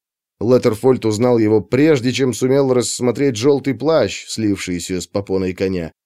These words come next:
по шее, обнажившийся из-за спавшего кольчужного капюшона, и по плавным и быстрым движениям рук, которые, как всем было известно, для такого боя не годились.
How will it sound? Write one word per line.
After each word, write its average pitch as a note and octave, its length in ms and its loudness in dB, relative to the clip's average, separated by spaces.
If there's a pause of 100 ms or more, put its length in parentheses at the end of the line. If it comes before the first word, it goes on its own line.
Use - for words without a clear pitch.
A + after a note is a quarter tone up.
(180)
по D#3+ 140 2
шее, C3+ 480 4
обнажившийся A2 880 0
из-за G#2 300 -2
спавшего G#2+ 500 -2
кольчужного G#2+ 580 -4
капюшона, A2 600 -2 (180)
и A2 100 -4
по B2+ 120 -2
плавным E3+ 440 0
и D3+ 140 0
быстрым D#3 480 -2
движениям D3 580 0
рук, D#3+ 380 -2
которые, A2+ 420 4
как A2 200 -4
всем A2 260 -2
было G#2 240 2
известно, A2 500 -2
для G2+ 180 -2
такого G2+ 360 -2
боя F#2+ 320 -2
не F#2+ 160 -2
годились. G2 640 -6